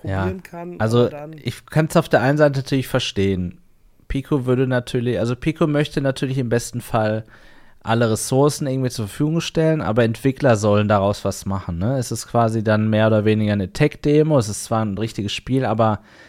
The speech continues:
Speaker 1: es soll zeigen, das gibt es, das existiert und jetzt seid ihr dran. So ein bisschen wie Astros Playroom, nicht Playroom, sondern hier, vergesst immer die, diesen neuen Titel, also die, dieser Astrobot auf der PlayStation fünf.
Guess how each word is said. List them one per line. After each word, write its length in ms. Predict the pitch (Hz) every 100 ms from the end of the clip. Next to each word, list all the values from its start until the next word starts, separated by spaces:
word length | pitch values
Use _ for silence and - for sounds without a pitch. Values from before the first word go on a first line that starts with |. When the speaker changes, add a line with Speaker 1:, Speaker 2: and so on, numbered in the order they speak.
| - _
Speaker 1:
es 120 | -
soll 160 | 127 127
zeigen, 580 | - 127 123 123 123 120 _ _ _ _
das 220 | 110 110
gibt 240 | - 165 -
es, 240 | 185 175
das 160 | 127 -
existiert 720 | 113 - 120 - 156 196 196 - - _ _ _
und 240 | 123 131
jetzt 200 | 139 135
seid 160 | 147 127
ihr 180 | 113 113
dran. 360 | 92 85 85 - _ _ _ -
So 100 | 113
ein 80 |
bisschen 340 | 113 139 160 131
wie 320 | 131 131 127
Astros 680 | - 135 - 135 131 127 -
Playroom, 520 | - 127 131 120 107 98
nicht 180 | 107 -
Playroom, 420 | 107 110 104 98
sondern 340 | 101 101 101
hier, 400 | 98 98 98 95 95 _
vergesst 360 | - 95 -
immer 360 | 92 92 90 92 _ _
die, 480 | 87 85 87 87 87
diesen 260 | 92 87 95
neuen 240 | 95 104
Titel, 400 | 107 92 90 78
also 280 | 71 87 92
die, 200 | 90 98 85
dieser 300 | 101 101 -
Astrobot 600 | 123 - 123 117 120 -
auf 140 | 98 -
der 100 | 123
PlayStation 500 | 123 117 120 - 107
fünf. 380 | - 104 87